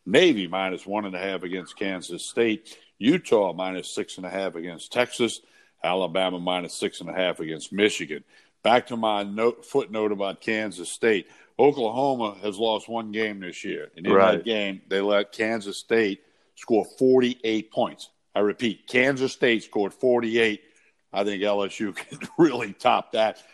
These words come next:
Speaker 1: That's, you know, my official prediction on L S U is fifty-nine twenty-nine, Tigers win.
Speaker 2: Tommy, the difference in the offenses between Kansas State and L S U is the difference between a Volkswagen Beetle and a Lamborghini.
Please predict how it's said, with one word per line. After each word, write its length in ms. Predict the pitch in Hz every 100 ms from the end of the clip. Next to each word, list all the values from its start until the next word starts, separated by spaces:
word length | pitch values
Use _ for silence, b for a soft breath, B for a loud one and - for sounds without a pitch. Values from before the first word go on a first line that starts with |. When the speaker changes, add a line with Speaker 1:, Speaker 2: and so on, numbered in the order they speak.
| b
Speaker 1:
That's, 200 | - - -
you 100 | 120
know, 100 | 85
my 220 | 95 107
official 360 | 104 - 113 107
prediction 480 | - 95 113 - 104
on 160 | 98
L 180 | 95 98
S 140 | 90 -
U 100 | 92
is 80 |
fifty-nine 640 | - 117 - 101 98 95 90
twenty-nine, 720 | - 113 98 90 87 85 82
Tigers 460 | - 101 92 82 71
win. 260 | 87 78 65 _ -
Speaker 2:
Tommy, 360 | 175 147 131
the 140 | 120 117
difference 500 | 135 143 170 147 -
in 120 | 131
the 100 | 127
offenses 680 | 123 135 135 127 123 120 113
between 480 | - 110 123 120 110
Kansas 480 | - 123 123 117 110
State 440 | - - 123 123 -
and 140 | 107
L 200 | 110 123
S 200 | 117 -
U 280 | 120 123 117
is 100 | 98
the 140 | - 92
difference 440 | - 123 127 123 - -
between 380 | 104 123 120 113
a 60 |
Volkswagen 960 | 95 117 123 - 120 117 120 110 110 98 160
Beetle 460 | 127 127 117 110 _ b
and 100 | 110
a 20 |
Lamborghini. 1000 | - 104 107 117 113 107 92 110 104 87